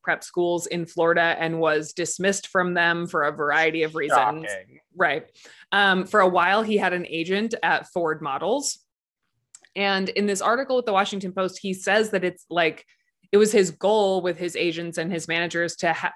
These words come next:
Speaker 1: be a correspondent on a, quote, Access Hollywood-like show.
Speaker 2: That tracks.
Speaker 1: Yeah.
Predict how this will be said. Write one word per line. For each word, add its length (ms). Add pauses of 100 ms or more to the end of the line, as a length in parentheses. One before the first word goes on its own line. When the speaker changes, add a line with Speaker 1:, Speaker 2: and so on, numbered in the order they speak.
Speaker 1:
be 180
a 60
correspondent 840
on 160
a, 120
quote, 380
Access 440
Hollywood-like 800
show. 500 (1800)
Speaker 2:
That 140
tracks. 500 (380)
Speaker 1:
Yeah. 300